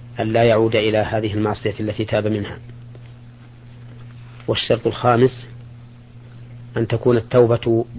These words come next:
في وقت القبول، فإن كانت بعد فوات وقت القبول لم ت-، لم تقبل.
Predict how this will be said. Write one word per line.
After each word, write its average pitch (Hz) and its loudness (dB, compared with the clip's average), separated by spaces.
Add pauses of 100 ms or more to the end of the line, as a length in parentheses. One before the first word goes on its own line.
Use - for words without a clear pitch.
(760)
في 110 -2
وقت 113 -2
القبول، 110 0 (1900)
فإن 110 2
كانت 117 2
بعد 117 2 (280)
فوات 113 2
وقت 113 -4
القبول 120 4
لم 127 4
ت-، 120 -2 (100)
لم 117 0
تقبل. 101 -4